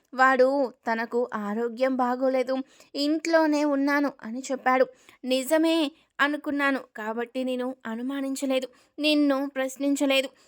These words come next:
ఫ్యాక్టరీ పనులు, పొలం పనులు అన్నీ నేనే చూసుకుంటున్నాను కాబట్టి ఆ పనుల్లో పడి ఆ సంగతులు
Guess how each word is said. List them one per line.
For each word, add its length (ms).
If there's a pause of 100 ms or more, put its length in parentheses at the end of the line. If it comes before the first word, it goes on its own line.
(180)
ఫ్యాక్టరీ 760
పనులు, 300 (180)
పొలం 300
పనులు 400 (160)
అన్నీ 420
నేనే 440
చూసుకుంటున్నాను 720
కాబట్టి 600 (360)
ఆ 160
పనుల్లో 520
పడి 380 (300)
ఆ 220
సంగతులు 640